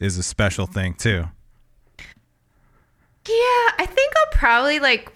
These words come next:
Speaker 2: full circle eventually, but I think I'm just so,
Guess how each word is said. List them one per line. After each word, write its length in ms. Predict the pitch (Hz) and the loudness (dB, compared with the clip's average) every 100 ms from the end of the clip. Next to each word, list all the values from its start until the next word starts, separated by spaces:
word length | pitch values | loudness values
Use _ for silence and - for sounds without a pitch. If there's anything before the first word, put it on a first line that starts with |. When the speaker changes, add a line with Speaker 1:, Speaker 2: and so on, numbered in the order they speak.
| _ | _
Speaker 2:
full 240 | 226 214 220 | -6 -4 -4
circle 560 | - 196 185 226 240 | -2 -2 -2 -2 -2
eventually, 880 | 247 254 262 262 294 277 277 311 302 _ _ | 0 -2 -2 -4 -6 -2 -2 -4 -8 _ _
but 100 | 240 240 | -2 0
I 80 | 240 | 0
think 240 | 254 254 | -4 -2
I'm 160 | 262 262 | -2 -4
just 260 | 247 - - | -8 -10 -4
so, 580 | 208 214 214 214 196 | 0 0 0 -4 -8